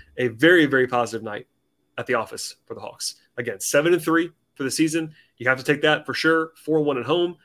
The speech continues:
You gotta love that. They won over the Bucks, their first loss of the season. That's, uh, that's a lot of fun to see as well. So, uh,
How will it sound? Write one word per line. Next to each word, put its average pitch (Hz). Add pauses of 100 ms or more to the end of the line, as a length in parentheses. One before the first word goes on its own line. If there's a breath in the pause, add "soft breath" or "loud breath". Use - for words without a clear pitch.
(100)
You -
gotta 123
love 120
that. 147 (200)
They 123
won 131
over 123
the 113
Bucks, 156 (160 soft breath)
their 117
first 156
loss 147
of 151
the 135
season. 143 (240 soft breath)
That's, 127
uh, 120
that's 120
a 135
lot 127
of 127
fun 127
to -
see 120
as 120
well. 113
So, 120 (260 soft breath)
uh, 113